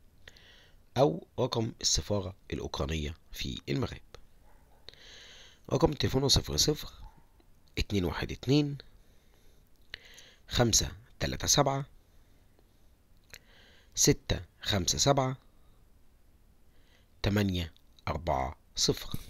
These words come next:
يبقى تاني، رقم سفارة أوكرانيا في المغرب أو رقم السفارة الأوكرانية في المغرب صفر صفر اتنين واحد اتنين خمسة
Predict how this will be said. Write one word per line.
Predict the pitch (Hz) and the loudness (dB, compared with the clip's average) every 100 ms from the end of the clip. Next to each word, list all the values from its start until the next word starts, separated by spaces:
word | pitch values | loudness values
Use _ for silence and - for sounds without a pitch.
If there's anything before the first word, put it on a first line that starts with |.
| - - - - - - - - - | -12 -14 -14 -20 -20 -8 -8 -8 -12
يبقى | 71 - | -10 -8
تاني، | 92 104 139 - - - - - - | -6 -6 -8 -10 -14 -16 -16 -10 -2
رقم | 107 - - - | 0 0 -6 -6
سفارة | - - - 80 69 - | 0 2 4 2 2 -4
أوكرانيا | - - 92 76 64 - - | -2 0 2 0 -4 -10 -12
في | - | -4
المغرب | 71 80 107 135 143 - - - - - - - | 0 2 2 2 0 -10 -12 -18 -20 -20 -16 0
أو | 80 | 6
رقم | 80 - - 67 - - | 6 6 2 -2 -6 -2
السفارة | - - - 90 - - | 2 4 4 2 -2 -8
الأوكرانية | - - - 71 71 80 67 - | -6 -4 -2 -2 0 0 -2 -8
في | - 71 | -4 -2
المغرب | 85 117 139 - | 0 0 0 2
صفر | - - - | 4 4 2
صفر | - 147 - - - - - - - - - - - - - - - - - - - | 2 2 4 -2 -4 -14 -14 -16 -20 -20 -20 -20 -20 -20 -20 -20 -20 -20 -20 -18 -10
اتنين | - 104 92 | -2 2 2
واحد | 69 - 73 | 2 -2 -4
اتنين | 71 113 143 147 135 - - - - - - - - - - - - - - - - _ - - | -2 2 2 2 -4 -12 -16 -18 -20 -20 -20 -20 -20 -20 -20 -20 -20 -20 -20 -20 -20 _ -16 0
خمسة | - 117 101 - | 4 6 4 2